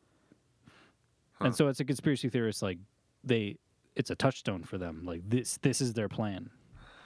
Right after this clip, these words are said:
Speaker 1: So it says this on stones?
Speaker 2: Yeah, you can look it up. Like, it's like a monument in Georgia.
Speaker 1: And is it allowed?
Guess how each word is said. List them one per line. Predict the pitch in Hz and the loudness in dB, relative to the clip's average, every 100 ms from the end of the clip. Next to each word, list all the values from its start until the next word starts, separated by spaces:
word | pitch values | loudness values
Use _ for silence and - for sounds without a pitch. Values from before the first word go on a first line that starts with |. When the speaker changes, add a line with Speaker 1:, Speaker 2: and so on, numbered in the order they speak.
| - - - - - - | -20 -20 -20 -20 -20 -2
Speaker 1:
So | 123 | 0
it | 110 | 0
says | - 131 135 131 | 0 2 2 2
this | 135 131 | 0 0
on | - 98 98 | 0 0 0
stones? | 95 - 87 73 - - | -4 -2 -2 -2 -6 4
Speaker 2:
Yeah, | 214 | 4
you | 120 | 4
can | 151 | 0
look | 156 139 | 2 2
it | |
up. | 151 - - - | 0 -4 -12 -2
Like, | 107 | 0
it's | 117 143 | 2 2
like | 123 | 2
a | |
monument | 117 120 120 113 110 | 2 0 0 -2 -2
in | 110 | -2
Georgia. | 101 101 - - - _ _ _ _ _ _ _ _ _ _ _ | -2 -4 -6 -14 -20 _ _ _ _ _ _ _ _ _ _ _
Speaker 1:
And | 104 | -4
is | 110 101 104 | -2 0 -2
it | - - | -4 -4
allowed? | 85 90 90 107 | 0 2 2 2